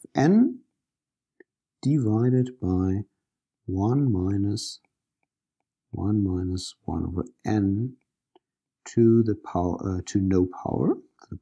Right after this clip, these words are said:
power of one times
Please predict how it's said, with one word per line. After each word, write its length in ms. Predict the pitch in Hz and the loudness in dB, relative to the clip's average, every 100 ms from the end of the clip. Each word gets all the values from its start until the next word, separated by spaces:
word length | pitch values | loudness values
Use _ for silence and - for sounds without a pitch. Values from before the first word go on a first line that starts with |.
| - | -10
power 200 | 95 - | -8 -8
of 140 | - 95 _ _ _ _ _ _ _ _ _ _ _ _ _ _ _ _ _ _ _ _ _ _ _ _ _ _ _ _ - | -12 -16 _ _ _ _ _ _ _ _ _ _ _ _ _ _ _ _ _ _ _ _ _ _ _ _ _ _ _ _ -4
one 380 | 69 57 - - _ _ _ _ _ _ _ _ _ _ _ _ _ _ _ _ _ _ _ _ - | -2 -2 -6 -16 _ _ _ _ _ _ _ _ _ _ _ _ _ _ _ _ _ _ _ _ -8
times 600 | - 156 190 220 - | 2 4 6 4 0